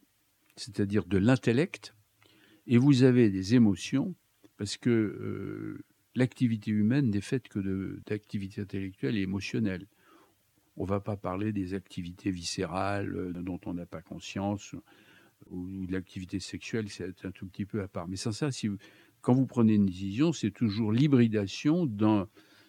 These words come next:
une activité intellectuelle, euh, logique, de la logique, si vous voulez, plus l'émotion. Et effectivement, s-, il y a ça dans les noyaux gris centraux, et il y a d'ailleurs le corrélat anatomique. Il y a des circuits émotionnels, des circuits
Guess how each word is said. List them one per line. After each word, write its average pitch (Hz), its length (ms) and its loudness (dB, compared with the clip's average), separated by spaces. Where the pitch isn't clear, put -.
une 98 100 -2
activité 117 400 -2
intellectuelle, 110 840 0
euh, 101 580 -12
logique, 98 500 0
de 98 100 0
la 90 120 -4
logique, 107 380 0
si - 160 -12
vous 90 80 -10
voulez, 117 240 -4
plus 170 260 0
l'émotion. 117 540 0
Et 123 380 0
effectivement, 143 720 2
s-, - 360 -4
il 120 200 4
y 139 120 10
a 180 120 10
ça 123 340 4
dans 113 140 2
les 120 160 4
noyaux 110 240 4
gris 101 160 -2
centraux, 139 580 -2
et 147 160 12
il 147 60 12
y 147 100 10
a 139 60 6
d'ailleurs 131 520 6
le 110 180 2
corrélat 113 480 2
anatomique. 101 680 -6
Il 95 80 -4
y 123 120 8
a 139 180 8
des 104 160 0
circuits - 640 -2
émotionnels, 113 760 2
des 98 80 -8
circuits 117 500 -6